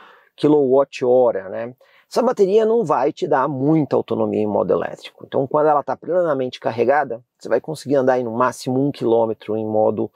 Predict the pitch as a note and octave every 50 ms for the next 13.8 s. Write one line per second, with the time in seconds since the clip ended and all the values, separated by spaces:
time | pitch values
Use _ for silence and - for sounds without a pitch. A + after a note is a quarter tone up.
0 | - - _ _ _ - A2 - - A2+ A2+ G#2+ - - F2 D#2+ - - - -
1 | _ - G#2 D#3 A3 A3+ - - - - _ _ _ _ _ _ _ _ - D4+
2 | D#4+ C#4+ C4+ A#3+ - D#3+ - - A#2+ - - A2+ A2+ C#3 D3 - - - _ _
3 | _ _ - A2+ - B2+ - - - - C3 A#2 B2 C3+ A#2 A2 F#2 - B2+ -
4 | D3 F3 E3 C3 A#2 - - - G#2+ G#2+ G#2 - - A2+ A2 A2+ A2+ A#2+ C3+ C#3
5 | - - - - A#2 A2 G2 G2+ G2 A2 G#2 - - A2 - - A#2+ A2+ G#2 A2+
6 | - - A#2 A2+ - - A2+ A2+ G2+ - - A2 A2 G#2 - G#2+ G2 G#2 B2 B2+
7 | G2+ A2 A#2 B2 B2 C3+ B2 A2+ A2+ A#2+ A2+ G#2+ - _ A2 A2 A2 - _ -
8 | A#2 A2+ G2 A2+ A2 A2 A2+ B2 - - - C#3+ D3 B2+ A#2+ C#3 C3+ - _ _
9 | _ _ _ - - _ _ _ _ - - G3+ F#3+ F3+ F3 F3+ - - - -
10 | _ _ - G#3 G3+ F3+ D3 D3 - - D3 D3 C#3 - - C3 B2 B2 B2 A#2
11 | G#2+ G#2+ - - - - F#3+ D#3 A2+ - A2 - - - A2+ F#2+ F2+ - _ _
12 | _ _ _ _ _ _ A#2+ C#3 D#3 E3+ F3 - - _ _ - - - - -
13 | _ E3 E3+ F#3+ E3 C3 A2+ G#2+ A2+ F#2+ F2+ F2+ G2 G#2 A2+